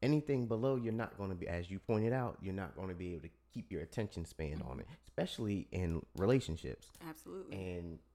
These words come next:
Speaker 1: when either her or him,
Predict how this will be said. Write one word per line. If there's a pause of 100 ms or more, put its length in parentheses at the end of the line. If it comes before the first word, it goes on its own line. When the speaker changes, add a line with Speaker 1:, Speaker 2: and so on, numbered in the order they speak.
(680)
Speaker 1:
when (280)
either
her
or
him,